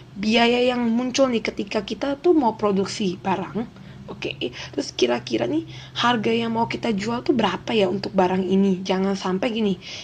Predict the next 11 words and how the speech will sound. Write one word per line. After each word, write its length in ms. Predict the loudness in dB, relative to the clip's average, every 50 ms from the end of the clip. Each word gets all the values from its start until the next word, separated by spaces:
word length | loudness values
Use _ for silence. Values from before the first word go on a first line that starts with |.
| -10 -6
kita 160 | -2 2 2 2
produksi 480 | 2 2 0 2 0 -2 -2 0 0
barang 240 | 0 0 0 0 -2
ini 240 | -2 0 0 0 0
harganya, 640 | 2 0 0 2 2 2 2 2 2 2 2 2 0 -4 -16 -20 -20 -12 -8
kita 240 | -4 0 0 0 2
biaya 240 | 2 2 4 4 4
yang 80 | 2
kita 240 | 2 0 -2 -2 0
keluarkan 320 | 2 0 0 2 2 0 0 0
adalah 480 | 0 0 0 2 2 4 4 4 2